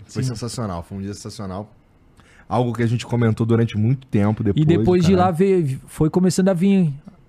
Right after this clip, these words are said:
Speaker 2: artistas de maior expressão. Você tem essa impressão ou não? Já tinha uma
Speaker 1: Cara,
Speaker 2: galera antes?
Speaker 1: ó, eu acho que, o que acontece? A gente tava lá em Curitiba, né?
Speaker 2: Aham.
Speaker 1: E Curitiba, eu tenho, eu tenho certeza que não é exatamente, n-,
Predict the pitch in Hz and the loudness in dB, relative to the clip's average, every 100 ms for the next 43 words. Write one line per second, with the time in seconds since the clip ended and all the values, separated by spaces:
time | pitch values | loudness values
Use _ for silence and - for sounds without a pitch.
0 | - 147 - 175 185 156 175 170 170 190 | -2 -2 0 0 2 2 2 2 2 0
1 | 190 254 254 - 196 151 156 175 156 135 | -2 -2 -2 0 0 0 0 0 0 0
2 | 139 - 156 135 135 117 104 120 - 147 | -2 0 0 2 2 2 2 0 0 2
3 | 143 143 143 143 139 127 107 147 139 104 | 4 4 4 2 2 2 0 0 0 -2
4 | - 135 147 147 156 170 175 - - 170 | -4 0 2 4 2 0 -6 -8 -6 -4
5 | 165 151 135 - - _ _ _ _ _ | 0 0 0 -6 -20 _ _ _ _ _
6 | _ _ - 160 160 135 110 92 - _ | _ _ -8 -4 -2 -2 -2 -4 -12 _
7 | - 135 160 - 180 165 185 185 208 180 | -6 -4 -2 0 0 2 0 -2 -4 -4
8 | - - 139 107 104 131 135 - - 135 | -6 -4 -2 -2 0 -2 -4 -8 0 2
9 | 120 131 143 170 131 - 208 147 139 165 | 4 2 0 -2 -2 -2 0 2 2 0
10 | 175 180 170 - 139 135 165 156 196 - | 0 0 -2 -2 -4 -2 -4 -2 -6 -2
11 | 160 180 190 131 - 147 156 147 151 165 | 2 4 4 2 0 2 4 4 4 4
12 | 160 170 156 156 156 143 | 2 2 4 2 0 -4